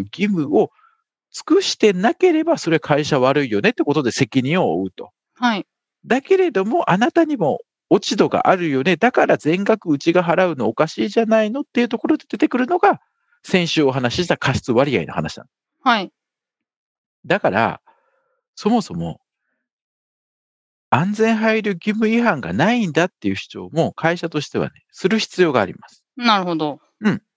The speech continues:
Speaker 2: はい。
Speaker 1: で、この安全配慮義務というものを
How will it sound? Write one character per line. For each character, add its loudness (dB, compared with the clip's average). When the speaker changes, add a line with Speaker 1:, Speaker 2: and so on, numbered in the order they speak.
Speaker 2:
は 0
い。 -6
Speaker 1:
で、 4
こ -4
の 2
安 2
全 0
配 2
慮 -4
義 -6
務 -4
と -4
い 0
う -4
も -12
の -12
を 0